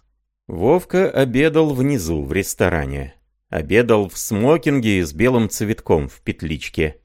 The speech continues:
Арканцев изменил на этот раз Семирамис отелю. Он был где-то на званом обеде, и Вовка сидел за столиком в единственном числе. Но ему суждено было в этот вечер обедать в компании, о которой он на минуту и не подозревал.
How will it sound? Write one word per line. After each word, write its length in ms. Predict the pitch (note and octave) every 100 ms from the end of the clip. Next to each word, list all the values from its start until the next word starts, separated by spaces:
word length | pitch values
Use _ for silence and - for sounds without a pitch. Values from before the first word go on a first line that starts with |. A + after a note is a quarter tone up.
| _ _ -
Арканцев 640 | F#2+ F2 G2 F2+ G2+ E2+
изменил 520 | G2+ F2 A2 A2 G2
на 200 | D#2 D#2
этот 220 | D#2+ F#2 E2+
раз 480 | E2+ D#2+ - - -
Семирамис 580 | - G2 F#2 E2+ E2 -
отелю. 540 | F#2+ F#2+ E2 E2+ E2 -
Он 200 | G#2+ G2
был 160 | G2+
где-то 320 | F#2 G2 B2+ A2+
на 160 | G2+
званом 460 | F2+ G2 C3 B2 A#2
обеде, 460 | A2+ A2 D#2 D2+
и 240 | E2+ G2+ F#2+
Вовка 420 | G#2 E3 E3 C3
сидел 400 | - G#2 A2+ C3
за 160 | F2+ F2+
столиком 640 | - A2 G#2+ - G#2 F2+
в 80 | D2+
единственном 840 | D#2+ G2+ F2+ D#2 - - D#2 D2
числе. 680 | - D#2+ - E2 D2 C#2+ - _ _ _ _
Но 140 | - C2+
ему 320 | C2 C#2 B2+
суждено 560 | C3 F2+ D2+ E2 G2+
было 200 | F#2 F#2
в 60 | E2
этот 300 | E2+ - D#2
вечер 420 | E2 A2+ - G#2
обедать 460 | E2+ D#2 G#2+ G2+ -
в 100 | -
компании, 840 | G2 E2+ C#2+ E2+ G#2 B2+ C3+ C#3+
о 180 | - G#2+
которой 420 | G2+ - F#2+ G2
он 180 | G#2+ G2+
на 60 |
минуту 460 | F#2+ F#2 E2 F2 F#2+
и 100 | G2+
не 140 | A2+ A#2+
подозревал. 840 | B2+ B2+ A#2+ C#3 D3 B2+ D#2+ _